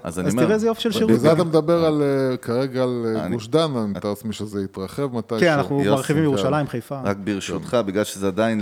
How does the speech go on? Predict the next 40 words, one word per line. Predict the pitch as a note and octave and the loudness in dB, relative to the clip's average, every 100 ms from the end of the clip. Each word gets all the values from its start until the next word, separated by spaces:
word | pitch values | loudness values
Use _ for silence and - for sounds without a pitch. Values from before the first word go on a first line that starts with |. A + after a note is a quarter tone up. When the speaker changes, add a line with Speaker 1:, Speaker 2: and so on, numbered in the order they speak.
| G2 | 2
Speaker 1:
לא, | G2+ G#2 G2+ E2 | 2 2 0 -4
זה | F2 | -4
דמוקרטיה, | F2 F2 - A#2 B2+ F#2 F2 F2 | -4 -4 0 0 0 0 -2 -2
אז | F2 D#2 | -8 -8
בכל | D2+ - A#2+ | -10 -4 -4
זאת, | G#2+ | -2
אני | A2+ | -4
Speaker 3:
כן. | |
Speaker 1:
יכול | F#2 G#2 | -2 -2
לשאול | B2+ C3+ | 0 -4
את | A2+ | -4
השאלה | A#2 A2+ G#2 A2 G#2+ | -2 0 2 2 -2
ה-, | G2 - | -6 -6
ה-, | G2+ F#2+ F#2+ F#2+ | -4 -4 -4 -4
המקורית | F#2+ G2 G#2 G#2+ | -4 -6 -6 -4
שלי, | - G#2 | -4 -4
שהיא | - F#2+ | -4 -6
בכלל | F2+ A2 G#2 | -4 -2 0
לא | |
מה | G#2 | -2
שאתה | - | -4
Speaker 3:
לא, | G2 | -2
אני | G#2 | 0
Speaker 1:
ניסית | A2+ | 0
לתקן | A2 G2+ A2+ B2+ | -2 -2 -2 -2
אותי? | C#3+ D#3+ E3 | -4 -8 -6
Speaker 3:
לא, | G2+ | -4
אני | G2+ G2 F#2+ F2+ _ _ _ _ _ | -4 -4 -4 -8 _ _ _ _ _
Speaker 2:
זה | B2 | -2
Speaker 3:
תיקנתי, | C3 A2+ | 0 2
Speaker 2:
איי | |
פי | C#3 | 2
איי | E3+ | 2
או | D#3 | 0
שזה | B2+ | -4
Speaker 3:
אני | A#2 | -4
Speaker 2:
כבר | A#2+ | -4
לא | B2+ B2+ | -4 -2
Speaker 3:
תיקנתי. | G2+ G#2 | -2 -2
Speaker 1:
לא, | C#3+ | -2